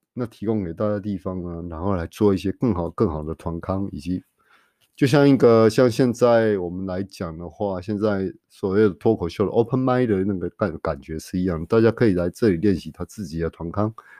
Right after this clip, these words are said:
然后回去以后，或者是在各个学校，我们邀请一些我们认识的一些的人来，然后他们练习他们自己的团康，然后到学校去发-，发展或是发言。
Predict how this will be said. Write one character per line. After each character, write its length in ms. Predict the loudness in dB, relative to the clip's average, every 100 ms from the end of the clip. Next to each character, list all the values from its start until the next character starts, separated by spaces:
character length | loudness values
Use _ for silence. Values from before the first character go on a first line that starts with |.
| _ _
然 120 | -4
后 80 | -2
回 140 | -2 -6
去 260 | -4 -2
以 40 | 2
后， 280 | 2 2 -6 _ _ _ _ _ _ _ _ _ _ _
或 180 | _ -2
者 80 | -2
是 400 | -2 -2 -2 -6 _
在 540 | -6 -2 0 0 -4 -6 _
各 120 | -2
个 100 | 0
学 160 | -2 0
校， 300 | 2 2 0
我 100 | -2
们 160 | -6 -4
邀 160 | -2
请 180 | 0 0
一 80 | 0
些 240 | 2 2
我 100 | 2
们 220 | -2 -6 -2
认 120 | 0
识 200 | 0 0
的 80 | -2
一 80 | 0
些 180 | 2 2
的 100 | 0
人 280 | -4 -4 -2
来， 340 | -4 -6 -10 _ _ _
然 160 | -4 0
后 240 | 0 0
他 160 | -4 -4
们 100 | 0
练 160 | 0
习 160 | 0 -4
他 140 | -2
们 100 | -2
自 180 | -4 -4
己 60 | -4
的 80 |
团 240 | -6 -10 -6
康， 260 | -4 -6 -12 _
然 140 | -4
后 140 | -2 0
到 200 | -2 -2
学 160 | -8
校 160 | -6 -6
去 160 | -6 -8 0
发-， 220 | 2 2 -2
发 140 | 0 0
展 180 | 0 -8 _
或 140 | -4
是 60 | -4
发 280 | -4 -4
言。 140 | -6